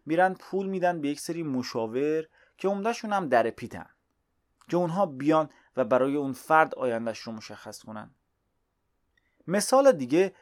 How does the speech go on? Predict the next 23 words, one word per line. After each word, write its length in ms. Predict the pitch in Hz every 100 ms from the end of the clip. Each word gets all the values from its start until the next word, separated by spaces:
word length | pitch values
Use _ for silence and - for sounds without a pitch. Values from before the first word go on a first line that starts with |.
| _
ازدواج 520 | 139 123 131 127 127 -
تو 80 |
دهه‌های 500 | 135 104 110 110 120
گذشته. 640 | 101 110 92 87 - - - _ _ _ _ _ _
مستقل 540 | 147 156 - 160 185 185
از 100 | 131
اینکه 200 | 135 131
بگم 300 | 131 127 127
این 100 | 113
روش 280 | 104 120 -
خوب 240 | - 123
هست 300 | 113 95 -
یا 160 | 101 92
نیست، 520 | 95 117 131 - _ _ -
چون 180 | - 247
اصلاً 320 | 170 156 202
ربطی 340 | 196 185 - 123
به 60 |
من 140 | 123 123
و 20 |
این 120 | 107
پادکست 560 | 95 101 - 110 101 120
نداره، 680 | 110 113 127 156 117 107